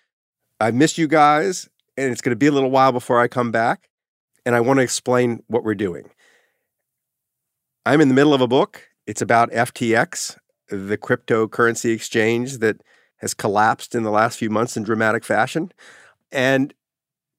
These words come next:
it's taking all my time, but there's this thing I do with books. I do a lot of interviewing around the book, stuff that's never gonna be in print,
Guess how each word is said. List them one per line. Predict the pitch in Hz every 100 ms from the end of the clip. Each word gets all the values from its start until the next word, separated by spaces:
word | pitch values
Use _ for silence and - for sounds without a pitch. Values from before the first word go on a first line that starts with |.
| _ _
it's | 131 -
taking | 160 165 151
all | 147
my | 143 131
time, | 127 127 113 123 170 240 _ _ _ _ _ -
but | 123
there's | 156 131
this | 135
thing | - 202 147
I | 156
do | 120 90 143 123
with | 98 87
books. | 95 - - - _ _ _
I | 110
do | 143
a | 139
lot | 160
of | 208
interviewing | 170 131 123 123 117 120 107
around | 107 107 117 117 107
the | 90
book, | 78 73 - _
stuff | - - 139
that's | - 110
never | 113 113 135 127
gonna | 113 110
be | 92 110 104 104 - _ _ _ _ _ _
in | 120 110
print, | - 113 80 -